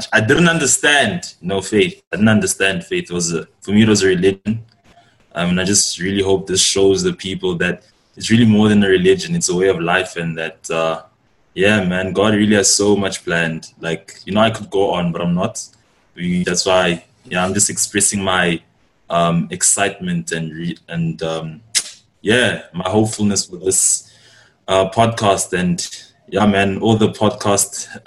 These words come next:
land people, <laughs> podcast land, that's so catchy. Yeah, nah, I really hope this, you know, this really, um, encourages people, man, encourages people because, um, yeah, people are really struggling, and,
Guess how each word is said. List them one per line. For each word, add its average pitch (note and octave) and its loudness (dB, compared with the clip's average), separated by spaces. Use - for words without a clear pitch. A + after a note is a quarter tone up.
land F#2+ 0
people, F2+ -8
<laughs> - -8
podcast G#2+ -6
land, E2+ -10
that's - -8
so - 0
catchy. - -6
Yeah, F#2 2
nah, G2 2
I G2 4
really G2+ 0
hope G2 -2
this, F#2+ -2
you F#2 -6
know, F#2+ -6
this F2 -6
really, F2+ -6
um, F2 -8
encourages F#2+ 0
people, E2+ -8
man, D2+ -8
encourages F2+ -2
people F2 -6
because, E2+ -4
um, E2+ 0
yeah, G#2+ 2
people A#2+ 2
are A#2 6
really A2+ 6
struggling, G#2+ 0
and, E3+ -4